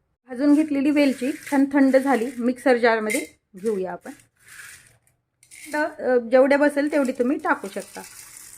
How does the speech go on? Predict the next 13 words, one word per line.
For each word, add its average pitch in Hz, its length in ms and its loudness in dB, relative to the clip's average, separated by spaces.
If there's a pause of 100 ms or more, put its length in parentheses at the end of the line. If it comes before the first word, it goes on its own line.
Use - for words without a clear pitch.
(120)
साधारण 269 400 4
पन्नास 285 400 2
ग्रॅम 285 240 0
अशी 277 320 -6 (160)
वेलची 262 340 -6
ह्या 277 120 -4 (100)
छोट्या 277 200 -4
भांड्यामध्ये 240 480 -4
बरोबर 240 380 -4
बसते. - 320 -8 (1600)
आता 233 140 -10
आपल्याला 302 320 -2
हे, 330 260 -2